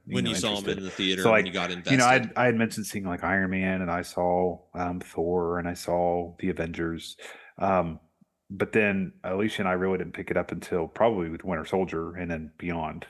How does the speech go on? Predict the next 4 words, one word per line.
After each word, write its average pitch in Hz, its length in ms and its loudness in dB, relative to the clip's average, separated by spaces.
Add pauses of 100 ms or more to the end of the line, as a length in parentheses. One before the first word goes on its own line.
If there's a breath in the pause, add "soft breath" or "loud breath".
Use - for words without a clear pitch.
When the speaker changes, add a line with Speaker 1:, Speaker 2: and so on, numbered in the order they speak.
(140)
Speaker 1:
that, - 420 -2 (240)
right? 87 320 0
So, 90 400 2 (400 loud breath)
um, 95 440 4